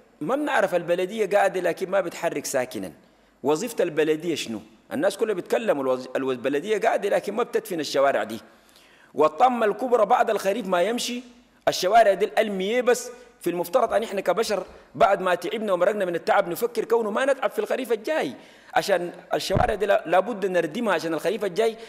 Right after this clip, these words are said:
بتانا التعب اللي تعبناه من أول ما نتعبه. لكن للأسف بنخلوها كده بس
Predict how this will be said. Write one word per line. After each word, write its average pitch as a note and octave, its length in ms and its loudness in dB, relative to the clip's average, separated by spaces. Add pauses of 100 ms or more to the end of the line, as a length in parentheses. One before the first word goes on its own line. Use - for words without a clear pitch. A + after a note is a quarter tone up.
(160)
بتانا G3+ 360 2
التعب F#3 340 0
اللي - 120 -4
تعبناه F#3+ 340 -2
من F#3+ 120 -2
أول F#3+ 120 0
ما F#3 140 2
نتعبه. C#3 380 0 (320)
لكن F3 280 0
للأسف A3+ 440 2 (420)
بنخلوها G3 560 2
كده A3 200 2
بس F#3 140 0